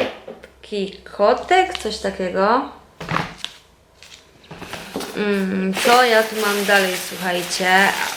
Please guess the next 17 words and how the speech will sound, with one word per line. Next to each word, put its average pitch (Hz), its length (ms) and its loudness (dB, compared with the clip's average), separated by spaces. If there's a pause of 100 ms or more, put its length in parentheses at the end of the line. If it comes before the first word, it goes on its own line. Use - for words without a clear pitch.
(120)
Oj 214 260 6
nie, 185 380 2
nie 190 120 0
wierzę. 175 380 0 (1080)
Słuchajcie, 254 480 -2
wysłała 262 580 2
mi 262 180 2
jajeczka. 254 640 2 (1160)
No 226 80 -2
powiem 254 340 6
Wam, 240 160 4
że 240 100 -2
moja 240 200 4
teściowa 233 380 0
jest 220 140 -2
po 220 80 -6
prostu 214 360 -8